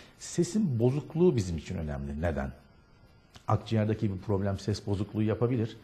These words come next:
Evet, ses tellerindeki problem ses bozukluğu yapabilir. Sinüs problemleri, kronik sinüzitler veya da diş etlerindeki problemler, dildeki problemler,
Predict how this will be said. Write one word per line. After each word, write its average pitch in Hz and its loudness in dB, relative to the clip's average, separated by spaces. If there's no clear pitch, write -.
Evet, 101 0
ses - -4
tellerindeki 107 0
problem 107 -2
ses - -4
bozukluğu 104 0
yapabilir. 98 0
Sinüs - -4
problemleri, 85 -2
kronik 110 2
sinüzitler 98 -2
veya 107 4
da 113 -4
diş 120 -4
etlerindeki 101 -2
problemler, 87 -2
dildeki 98 -2
problemler, 80 -2